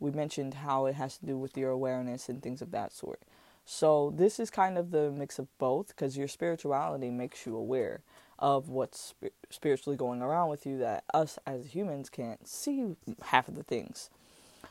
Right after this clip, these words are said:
Um, but it, it relates to your thoughts and what you think of things, your outlook of things, h-, your outlook on yourself, your input, things of that sort. Um, and the affirmation while you're meditating is,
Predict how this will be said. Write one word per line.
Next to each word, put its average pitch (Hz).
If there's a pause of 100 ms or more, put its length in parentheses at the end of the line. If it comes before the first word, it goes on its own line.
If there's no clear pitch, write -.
(160)
Um, 151 (1200)
but 151
it, -
it 160
relates 156
to 156
your 143
thoughts -
and 143
what 139
you 135
think 151
of 139
things, 135
your 127
outlook 139
of 123
things, -
h-, 147
your 131
outlook 135
on 131
yourself, 123 (320)
your 135
input, 143
things 170
of 156
that 123
sort. - (540)
Um, 139 (580)
and 160
the 160
affirmation 156
while 135
you're 131
meditating 135
is, 135